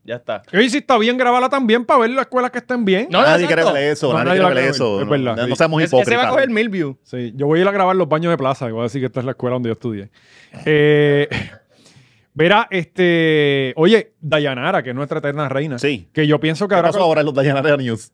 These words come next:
Speaker 2: que, eh, tú sabes que, eh, ahora con las nuevas reglas puede entrar cualquiera a, a lo, a lo de Miss Universe.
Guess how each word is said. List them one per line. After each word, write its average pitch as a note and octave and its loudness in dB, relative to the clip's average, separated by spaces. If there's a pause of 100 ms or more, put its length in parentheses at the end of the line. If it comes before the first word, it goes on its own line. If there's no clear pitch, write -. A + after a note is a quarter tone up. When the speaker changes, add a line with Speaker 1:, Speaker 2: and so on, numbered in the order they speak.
Speaker 2:
que, D#3 0
eh, D#3 -6
tú D3+ -6
sabes F3+ 0
que, G#3 -2
eh, E3+ 0
ahora D3+ 2
con G3 -4
las F#3+ -4
nuevas F#3 -2
reglas G3+ 0 (140)
puede D#3+ -2
entrar F3+ -4
cualquiera D#3+ -4 (420)
a, C#3 -4
a C#3 -4
lo, C#3 -4
a C#3 -2
lo C#3+ -2
de C#3 0
Miss C3+ -4
Universe. D#3+ -2